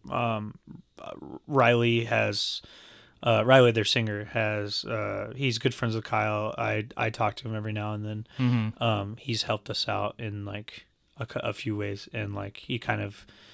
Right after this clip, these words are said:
Speaker 1: I guess you could say, is, like, a mentor in a way. Um, 'cause, like, obviously they're, they're undeniable. Um,
Speaker 2: Absolutely,
Speaker 1: but,
Speaker 2: yeah.
Speaker 1: like, you know, like, as far as influence on our band as a whole, it's, like,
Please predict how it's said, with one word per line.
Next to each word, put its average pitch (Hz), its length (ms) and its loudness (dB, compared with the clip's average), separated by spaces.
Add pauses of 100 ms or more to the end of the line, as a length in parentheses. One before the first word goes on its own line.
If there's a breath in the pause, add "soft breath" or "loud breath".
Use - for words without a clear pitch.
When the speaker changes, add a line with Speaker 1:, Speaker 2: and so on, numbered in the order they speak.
(320 soft breath)
Speaker 1:
I 123 100 4
guess 139 220 6
you 170 100 2
could 135 140 -4
say, 117 220 4
is, 117 140 0
like, - 440 -4
a 107 80 -6
mentor 107 480 -4
in - 60 -6
a 143 60 -4
way. 160 260 -2 (300)
Um, 107 440 0
'cause, 113 200 -4
like, 110 160 0
obviously 110 420 0
they're, 101 240 -4 (340)
they're 127 200 4
undeniable. 98 720 -6 (500 loud breath)
Um, 117 280 6
Speaker 2:
Absolutely, 104 600 -2
Speaker 1:
but, 127 180 10
Speaker 2:
yeah. 120 60 6
Speaker 1:
like, 113 360 4 (420 loud breath)
you 143 100 6
know, 123 220 6
like, 127 200 6
as 120 120 4
far 135 180 8
as 123 100 6
influence 123 560 2
on 117 120 2
our 107 120 2
band 107 260 -2
as 101 100 -6
a 104 60 -6
whole, 120 440 2
it's, 107 180 -10
like, 107 280 -6